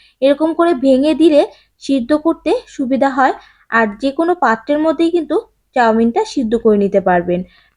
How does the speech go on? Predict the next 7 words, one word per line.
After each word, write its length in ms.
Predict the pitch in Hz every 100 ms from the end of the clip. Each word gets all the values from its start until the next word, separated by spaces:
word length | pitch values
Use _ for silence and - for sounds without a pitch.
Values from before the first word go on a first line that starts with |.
| _ _ _ _ _ _ _ -
এবার 280 | 302 311 415 - _ _ _ _ 262
পাঁচ 200 | 262 269
থেকে 200 | 302 269 285
ছ 100 | 294 262
মিনিট 340 | 277 302 311 392 _ _ _ 226
গ্যাসের 340 | 240 262 311
ফ্লেমটা 320 | 320 302 285